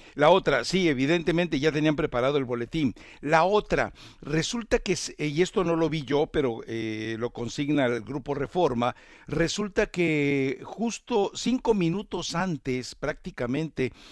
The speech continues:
de que se hiciera oficial la sanción al equipo del América, eh, a, eh, a, la Liga M X publicó un tuit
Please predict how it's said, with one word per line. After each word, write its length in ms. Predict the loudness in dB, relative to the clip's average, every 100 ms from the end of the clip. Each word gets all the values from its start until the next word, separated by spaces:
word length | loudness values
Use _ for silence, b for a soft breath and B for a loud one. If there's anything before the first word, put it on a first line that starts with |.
| B B
de 160 | -4
que 160 | -2 -2
se 180 | 0 2 2 2
hiciera 360 | -2 -2 -2 -2
oficial 420 | -6 -6 -2 0
la 100 | -2
sanción 600 | -4 -6 -4 -2 -2 -2 -4
al 120 | -4
equipo 360 | -4 -4 -4 -2
del 140 | 0
América, 580 | 0 0 -2 -2 -2 -2 B B B B -2
eh, 220 | -2 0
a, 100 | -2 -2
eh, 160 | -4 -4
a, 140 | -4 -4
la 240 | -6 -2 -2
Liga 240 | 0 0
M 180 | 2 2
X 240 | 0 -2
publicó 480 | -8 -8 -6 -4 0
un 140 | 0 0
tuit 360 | 0 0 -2